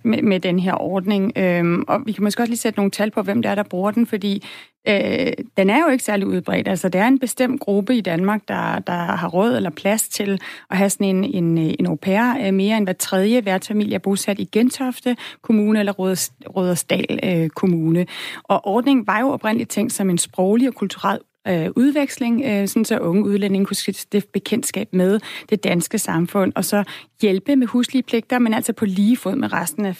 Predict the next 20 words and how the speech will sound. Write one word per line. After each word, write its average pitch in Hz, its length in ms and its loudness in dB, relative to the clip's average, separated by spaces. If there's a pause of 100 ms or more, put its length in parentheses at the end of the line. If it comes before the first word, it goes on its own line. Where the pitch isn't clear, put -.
(100)
af, 185 260 -4
af 175 160 -2
familien. 190 540 0 (320)
Der 220 60 2
er 220 40 2
en 220 80 4
lytter, 269 300 2
der 269 80 0
skriver 269 300 0
ind 262 160 2
til 240 240 0
os 240 140 -4
her, 233 200 2 (160)
"Det 254 120 2
her, 262 160 0
det 247 300 -2
er 233 120 0
en 240 140 2
skatteordning 214 840 0
for 214 120 -2